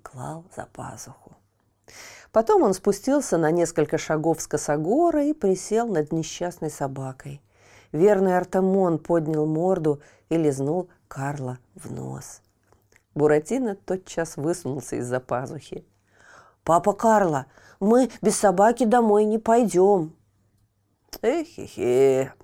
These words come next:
ответил Карло. «Тяжеленько будет, но уж как-нибудь донесу вашего песика».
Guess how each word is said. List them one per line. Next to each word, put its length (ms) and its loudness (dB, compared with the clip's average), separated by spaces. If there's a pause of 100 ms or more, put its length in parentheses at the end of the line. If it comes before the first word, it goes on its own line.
(120)
ответил 480 -12
Карло. 560 -14 (640)
«Тяжеленько 840 2
будет, 600 2
но 440 -2
уж 300 -12
как-нибудь 920 -2 (340)
донесу 880 0 (380)
вашего 520 -4
песика». 640 -8